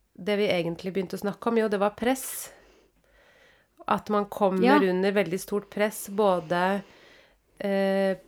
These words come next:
Speaker 1: fra i, i seg selv, for da han-, det handler jo om at jeg må bevise at jeg får det til, liksom, for å bevise at jeg er god nok. Og alle der un-, ute sier, «Ja, men nå er du vel snart tilbake i jobb», eller, «Ja, men du kan vel snart jobbe fullt»,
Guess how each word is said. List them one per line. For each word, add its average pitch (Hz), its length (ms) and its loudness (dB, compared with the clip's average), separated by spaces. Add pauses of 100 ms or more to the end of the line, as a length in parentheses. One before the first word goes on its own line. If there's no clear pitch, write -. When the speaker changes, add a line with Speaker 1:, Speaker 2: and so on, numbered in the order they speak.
Speaker 1:
fra - 280 0
i, - 260 -6
i 196 160 -2
seg 202 240 0
selv, 254 480 0 (480)
for - 240 0
da 190 80 4
han-, 190 240 0
det 202 100 2
handler 185 240 0
jo 185 60 2
om 180 100 -2
at 180 140 -4
jeg 190 120 2
må 185 140 0
bevise 180 480 -2
at 180 160 -4
jeg 180 240 -2
får 180 240 0
det 151 120 -4
til, 202 260 -4
liksom, 247 340 0
for 208 240 -4
å 190 140 2 (480)
bevise 180 340 -6
at 185 140 -4
jeg 185 100 0
er 185 80 -4
god 175 200 -2
nok. 247 340 -2 (640)
Og 214 180 2
alle 196 380 2
der 190 260 4
un-, 180 300 -2
ute 185 420 -2
sier, 180 300 -4
«Ja, 190 100 4
men 196 160 0
nå 202 160 2
er 240 140 4
du 196 80 2
vel 185 100 2
snart 165 320 -2
tilbake 170 380 -2
i - 20 0
jobb», 156 320 -2
eller, 170 220 0
«Ja, 170 120 -2
men 170 140 -2
du 170 100 -6
kan 170 200 -6
vel 226 160 -2
snart 170 320 0
jobbe 170 200 -4
fullt», 156 460 -6